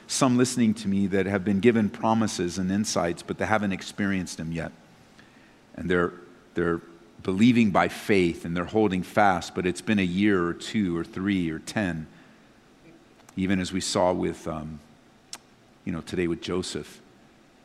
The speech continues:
it says that he was in prison, and as he helped the baker and the, the guy that, the butler, um, he was so hopeful because he's, you know, "Tell them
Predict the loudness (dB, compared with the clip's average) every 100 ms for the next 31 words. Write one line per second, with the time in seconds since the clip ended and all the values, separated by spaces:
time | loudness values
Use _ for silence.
0 | _ _ -20 -20 -10 -4 -2 -2 -4 -6
1 | -8 -10 -20 -10 -6 -4 -6 -10 -6 -4
2 | -2 -4 -6 -10 -16 -20 _ _ -8 -6
3 | -6 -6 -6 -4 -4 -4 -6 -4 0 0
4 | -2 -4 -4 -6 -8 -14 -20 -20 _ -16
5 | -10 -2 2 2 0 -6 -10 -16 -8 -2
6 | -2 -2 -8 -8 -18 -20 -20 -20 _ _
7 | _ -16 -12 -12 -12 -10 -4 -4 -2 -2
8 | 0 2 0 0 -8 -8 -16 -20 -20 -16
9 | -10 -8 -6 -8 -14 -20 _ -20 -18 -10
10 | -8 -6 -8 -10 -10 -6 -4 -2 -2 -4